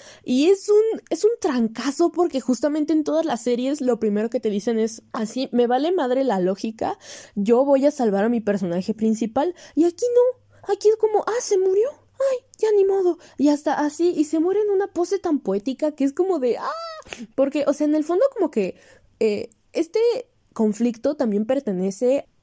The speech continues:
clase de conflictos que se podrían haber resuelto si los personajes principales hubieran tenido sexo. O sea, también como que se sentía, ¿no? Esa vibra medio rara, como de, mm, ujú, ujú, ok, ok. Pero, no sé, como que era todo bien raro, bien raro con todo, con esos dos, porque era como de,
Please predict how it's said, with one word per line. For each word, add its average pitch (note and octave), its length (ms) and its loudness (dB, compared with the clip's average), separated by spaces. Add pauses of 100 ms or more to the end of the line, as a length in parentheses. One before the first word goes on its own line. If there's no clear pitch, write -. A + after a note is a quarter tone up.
clase A3+ 300 0
de B3+ 80 2
conflictos A3 800 -4
que B3+ 120 0
se A#3+ 100 -2
podrían A3 360 2
haber C4 200 2
resuelto B3 680 -2
si C#4 200 0
los A#3 160 0
personajes A#3 480 -2
principales C4+ 460 -2
hubieran G#3 240 2
tenido F#3 300 -2
sexo. - 340 -4 (240)
O A#3 100 2
sea, A3+ 300 0 (180)
también B3+ 260 -2
como G#4+ 120 2
que D4 100 0
se G3 100 -6
sentía, F#3 440 0
¿no? F#3+ 120 0
Esa C#4 180 0
vibra C4 300 2
medio E3 300 0
rara, F#3 340 -4
como F3+ 220 -2
de, F3+ 280 -2
mm, F#3+ 360 -2
ujú, G#3 600 -4
ujú, G3+ 180 -2 (120)
ok, F#3 180 -4 (140)
ok. - 200 -8 (280)
Pero, G3 500 2
no A#3 160 0
sé, F#3+ 300 -8
como A3+ 160 0
que C4+ 80 -2
era D4+ 100 -4
todo E4+ 160 2
bien D#4 240 2
raro, G#3+ 320 -2
bien D4 200 2 (100)
raro D#4+ 300 2
con A3 180 -2
todo, A3 240 -2
con G#3 160 -2
esos A3+ 260 0
dos, G#3 220 0
porque G#3+ 220 -2
era C#4+ 100 0
como A#3 180 0
de, F#3 100 -6